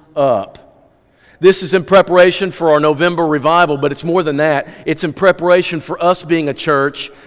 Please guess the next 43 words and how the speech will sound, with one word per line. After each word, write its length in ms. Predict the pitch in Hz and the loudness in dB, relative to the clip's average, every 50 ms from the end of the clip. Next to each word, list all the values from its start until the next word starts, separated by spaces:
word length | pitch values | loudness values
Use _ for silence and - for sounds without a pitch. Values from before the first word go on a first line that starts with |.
| - | -6
that's 240 | - 156 143 - - | -4 -4 -4 -4 -2
known 240 | 175 165 165 170 170 | -2 0 0 0 0
as 100 | 151 123 | -2 -4
a 60 | 139 | -8
church 340 | - - 185 175 165 - - | -6 -2 -2 -2 -2 -2 -2
that 120 | 151 151 | -4 -4
blesses, 680 | 131 120 139 151 160 160 151 - - 107 107 104 - - - - - _ | -4 -2 0 2 2 2 2 -2 -8 -14 -14 -16 -16 -18 -20 -20 -20 _
for 180 | - 151 151 156 | -4 0 2 4
us 180 | 180 190 - | 4 2 2
being 240 | 180 180 180 165 151 | -2 -4 -2 -2 -4
a 40 | 135 | -6
church 360 | - - 175 160 156 143 - | -6 -4 -4 -4 -4 -4 -8
that 140 | 147 143 135 | -10 -10 -8
reaches 380 | 143 147 156 160 - 156 123 | -4 -4 -4 -4 -4 -6 -6
a 60 | 139 147 | -4 0
lost 320 | 143 139 139 127 - - | 0 2 0 0 -2 -6
world. 440 | 170 190 208 190 151 120 110 101 - - - - | -4 -2 0 0 0 -2 -4 -8 -14 -16 -6 0
That's 240 | 165 165 160 - 160 | 0 0 0 0 -4
one 240 | 165 170 175 175 170 | -4 -2 -2 -2 -2
of 60 | 165 | -2
the 80 | 147 | -4
things 280 | - 170 165 156 131 131 | -4 -4 -6 -4 -6 -6
we 100 | 147 143 | -6 -4
do. 180 | 139 170 165 139 | -2 -2 -2 -2
So 180 | - - 151 | -4 -4 -2
this 260 | 135 175 214 214 - | 2 2 2 2 0
week, 480 | 226 247 254 269 233 175 147 - - - - - - _ _ | -2 -2 0 0 0 -2 -4 -6 -14 -20 -20 -20 -20 _ _
three 300 | - 160 160 175 196 208 | -10 -4 0 0 2 2
more 240 | 208 202 202 208 - | 2 0 0 0 -2
people. 520 | - 190 180 170 - - 107 101 92 - _ _ _ _ _ _ _ _ _ _ _ | -2 -4 -4 -4 -6 -8 -10 -10 -12 -16 _ _ _ _ _ _ _ _ _ _ _
Two 260 | - - 196 196 208 | -6 -2 0 2 2
of 80 | 220 214 | 2 0
them 100 | 226 220 | -2 -6
can 140 | 190 202 202 | -6 -4 -4
be 100 | 196 202 | -2 -2
Valley 280 | 180 190 190 190 190 | 0 2 2 2 0
View 120 | 185 185 190 | 0 -2 -2
members. 560 | 190 190 190 185 196 196 196 - - - - - - - _ _ _ _ _ _ _ - | -2 -2 -2 0 -2 -2 -2 -4 -8 -18 -20 -20 -20 -20 _ _ _ _ _ _ _ -12
One 340 | 120 120 143 170 190 214 226 | -6 -2 0 2 2 2 2
of 120 | 220 170 | 0 0
them 180 | 196 202 190 - | 0 -2 -4 -4
cannot 480 | - 196 196 196 196 196 202 170 147 | -2 -2 0 0 0 0 0 -2 -2
be. 320 | 139 135 123 107 92 82 | -2 -2 -2 -2 -6 -10